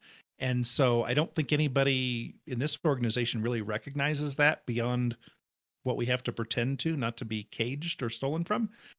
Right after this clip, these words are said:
So yeah, we don't really care. If a person is, I, I think the, the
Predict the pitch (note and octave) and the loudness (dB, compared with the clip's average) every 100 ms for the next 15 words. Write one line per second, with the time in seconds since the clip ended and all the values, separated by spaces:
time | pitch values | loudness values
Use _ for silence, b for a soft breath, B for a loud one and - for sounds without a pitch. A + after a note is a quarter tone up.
0 | _ - D#3+ C#3 C#3 C#3 E3+ C3+ F3 F#3 | _ 6 8 8 4 6 6 8 6 6
1 | D#3+ C#3 E3 D3 A2+ A#2 C3 D#3+ E3+ G#3+ | 4 4 6 4 4 0 2 2 2 2
2 | G3+ D3+ D3+ D3 C3+ - B B - C3+ | 0 2 4 4 2 -2 B B 2 4
3 | D#3 A3+ A3+ C#3 C3 C#3+ C#3 C3+ B2+ | 4 4 2 -2 2 2 2 0 0